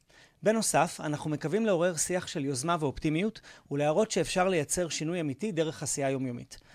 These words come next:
אני דוקטור יוסי מערבי, דיקן בית ספר אדלסון ליזמות, ובכל פרק ילוו אותי ברעיונות סטודנטיות וסטודנטים בתור נציגי הדור הצעיר, והיום איתי גליה סמסון. שלום גליה.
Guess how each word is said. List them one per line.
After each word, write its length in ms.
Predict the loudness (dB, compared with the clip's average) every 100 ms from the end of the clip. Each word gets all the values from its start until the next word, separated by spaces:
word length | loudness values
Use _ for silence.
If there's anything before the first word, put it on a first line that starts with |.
| -20 _
אני 160 | -4 0
דוקטור 300 | 0 0 -2
יוסי 200 | 0 0
מערבי, 480 | 0 2 2 0 -4
דיקן 320 | -6 -4 -2
בית 100 | -2
ספר 260 | -4 -2
אדלסון 320 | -2 -2 -4 -2
ליזמות, 460 | -2 -2 -4 -6 -10 -14 -6
ובכל 320 | -4 2 2 4
פרק 260 | 2 2
ילוו 280 | 0 0 0
אותי 160 | 0 0
ברעיונות 400 | 0 0 -2 -4
סטודנטיות 720 | -6 -4 -4 -2 -4 -4 -8 -12
וסטודנטים 800 | -2 0 0 0 0 0 -4 -4
בתור 260 | -2 -2 -2
נציגי 320 | -4 -2 0
הדור 260 | 2 0
הצעיר, 420 | -2 -2 -2 -2 -4 -10 -20 -6
והיום 300 | 2 2 2
איתי 340 | -2 -2 -4 -6 -16 -6
גליה 280 | 4 4 4
סמסון. 460 | -2 -4 -4 -8 -12 -18 -6
שלום 300 | 0 0 0
גליה. 240 | -2 -6